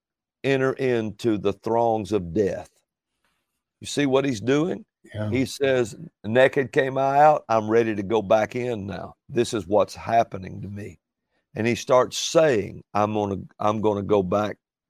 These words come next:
Speaker 1: out of this world naked the way I came." He's sowing seed for his own health now. And so Satan immediately grabs it, goes right back to the throne of God or the Lord,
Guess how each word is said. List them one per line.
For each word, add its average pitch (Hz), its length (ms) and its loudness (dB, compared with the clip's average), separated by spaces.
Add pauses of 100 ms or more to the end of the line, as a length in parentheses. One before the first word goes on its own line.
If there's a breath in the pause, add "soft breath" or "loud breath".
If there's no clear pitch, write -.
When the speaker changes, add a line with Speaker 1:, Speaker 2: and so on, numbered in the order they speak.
(160)
Speaker 1:
out 110 220 6
of 107 80 0
this 110 220 -4
world 113 320 0
naked 101 500 -4
the 95 80 -2
way 95 240 -2
I 101 120 -4
came." 95 440 -8 (680)
He's 156 180 -2
sowing 170 400 0
seed 196 500 -4
for 120 160 2
his 107 220 -2
own 135 240 -2
health 143 480 0
now. 95 320 -8 (840)
And 113 100 0
so 135 180 2
Satan 175 480 4
immediately 165 600 0
grabs 131 500 0
it, - 140 -14 (320)
goes 135 240 4
right 165 480 2
back 190 380 2
to 160 100 0
the 131 140 -2
throne 147 420 -2
of 117 160 -4
God 139 360 2
or 107 200 6
the 95 140 0
Lord, 131 460 0